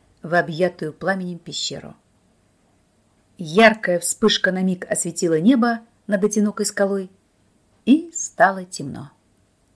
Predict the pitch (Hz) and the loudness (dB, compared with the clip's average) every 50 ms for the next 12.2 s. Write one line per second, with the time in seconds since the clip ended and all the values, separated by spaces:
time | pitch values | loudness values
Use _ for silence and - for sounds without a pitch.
0 | _ _ _ _ _ _ _ _ _ _ _ _ _ _ _ _ _ _ _ _ | _ _ _ _ _ _ _ _ _ _ _ _ _ _ _ _ _ _ _ _
1 | _ _ _ _ - 233 285 285 277 - 262 - - 240 - - 262 254 254 - | _ _ _ _ 2 4 4 6 4 2 0 0 -4 -4 0 0 0 0 0 -2
2 | - 226 220 285 294 302 - - 247 226 262 262 254 233 240 226 - - 196 202 | -4 0 0 0 0 0 -4 -4 -2 -2 0 0 0 -2 -2 -4 -6 -8 -8 -8
3 | 202 202 202 190 190 185 185 _ _ _ _ _ _ _ _ _ _ _ _ _ | -8 -8 -14 -14 -14 -16 -18 _ _ _ _ _ _ _ _ _ _ _ _ _
4 | _ _ _ _ _ _ _ _ _ _ - 247 269 247 262 285 302 294 262 254 | _ _ _ _ _ _ _ _ _ _ -2 0 0 2 4 6 6 6 6 2
5 | 254 - 254 262 254 233 311 302 285 269 220 202 - _ _ _ _ _ _ _ | 0 2 2 2 4 4 2 2 2 0 -4 -6 -8 _ _ _ _ _ _ _
6 | _ _ _ _ 214 247 254 - 254 240 254 262 247 254 262 - - _ - - | _ _ _ _ -4 -4 2 4 6 8 8 8 8 6 4 2 -4 _ -10 -4
7 | - 277 262 269 269 - - 311 - - - 285 262 - - 226 180 156 - - | -2 -2 -2 -2 -4 -8 -14 -14 -14 -10 -10 -10 -10 -8 -8 -10 -8 -8 -12 -14
8 | 175 175 _ _ _ _ _ _ _ _ _ _ _ _ _ _ _ 196 185 185 | -14 -20 _ _ _ _ _ _ _ _ _ _ _ _ _ _ _ -6 -4 -4
9 | 175 160 156 156 156 - 180 170 165 151 143 _ _ _ _ _ _ _ _ _ | -4 -4 -4 -4 -4 -4 -4 -4 -10 -12 -14 _ _ _ _ _ _ _ _ _
10 | _ _ _ _ _ _ _ _ _ _ - 202 202 - 214 208 208 214 190 240 | _ _ _ _ _ _ _ _ _ _ -6 -6 -2 0 0 4 4 4 4 4
11 | 247 262 262 262 262 208 175 170 170 - 170 - - - 180 - 175 156 - - | 2 4 4 4 2 4 2 0 -2 -4 -10 -12 -12 -12 -10 -10 -12 -12 -12 -12
12 | - - - 175 | -12 -12 -14 -14